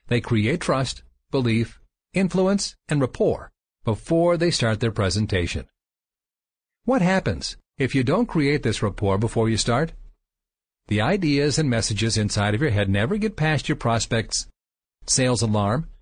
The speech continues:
too good to be true filter, negative past experiences,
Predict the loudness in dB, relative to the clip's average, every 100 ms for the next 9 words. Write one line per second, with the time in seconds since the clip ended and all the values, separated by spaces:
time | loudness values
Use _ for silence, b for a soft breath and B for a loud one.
0 | _ _ _ _ _ -4 -2 0 0 0
1 | 0 0 -2 0 0 0 0 -2 -6 -20
2 | _ _ _ _ _ 0 2 2 0 0
3 | 0 0 0 -2 -2 0 0 2 2 0
4 | -2 -2 -6